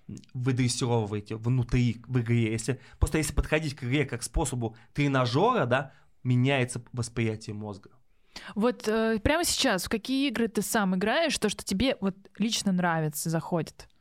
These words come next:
Speaker 1: Первая игра, которая меня впечатлила так, что я потерял дар речи, это была Эпоха Империи, Age of Empires. И я после этого начал моделить в три дэ Max условных гоплитов, легионеров, м, средневековых рыцарей, подражая Эпохе Империи.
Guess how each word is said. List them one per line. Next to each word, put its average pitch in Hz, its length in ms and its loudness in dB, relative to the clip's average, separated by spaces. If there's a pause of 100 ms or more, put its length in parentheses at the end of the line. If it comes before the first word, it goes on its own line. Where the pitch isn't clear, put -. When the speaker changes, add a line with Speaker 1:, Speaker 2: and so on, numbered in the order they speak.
(200)
Speaker 1:
Первая 139 340 2
игра, 127 160 2
которая 120 280 0
меня 123 240 2
впечатлила 120 560 -2
так, 135 220 0
что - 160 -2
я 117 320 0 (300)
потерял 127 340 2
дар 113 160 2
речи, 226 240 -2
это 170 100 -4
была 120 200 0
Эпоха 117 280 -6
Империи, 107 500 -6
Age 120 240 0
of - 80 -8
Empires. 113 600 0
И 135 80 -2
я 139 100 2
после 139 260 -2
этого 170 120 -10
начал 123 320 -4 (220)
моделить 127 500 2
в - 60 -16
три 123 120 0
дэ 120 100 0
Max 196 320 0
условных 127 500 -2
гоплитов, 180 640 0
легионеров, 147 800 -2 (400)
м, 127 160 -2
средневековых 127 580 0
рыцарей, 180 380 -2
подражая 135 720 2
Эпохе 113 360 -8
Империи. 107 520 -10